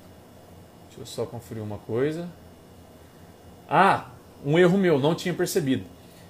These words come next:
Nesse daqui não tem açúcar na composição. Ele não tem, não tinha me atentado a isso, então me perdoa, tá? Corrigindo. Quando eles falam aqui cinco ponto zero gramas de açúcares dos carboidratos, que é o total, né? É realmente só fruta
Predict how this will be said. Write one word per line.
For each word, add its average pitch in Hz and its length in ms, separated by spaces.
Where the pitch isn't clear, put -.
Nesse 156 380
daqui 180 540
não 185 240
tem 208 460
açúcar 196 480
na 196 120
composição. 190 720
Ele 135 140
não 160 180
tem, 143 260
não 135 160
tinha 156 400
me 165 120
atentado 160 420
a 170 60
isso, 127 180
então 127 120
me 131 100
perdoa, 147 400
tá? 127 120
Corrigindo. 127 500
Quando 160 220
eles 170 220
falam 147 340
aqui 139 240
cinco 170 540
ponto 143 420
zero 127 300
gramas 123 420
de 120 100
açúcares 127 540
dos 113 220
carboidratos, 123 560
que - 60
é 123 40
o 117 40
total, 143 440
né? 175 240
É - 80
realmente 170 400
só 170 200
fruta 170 500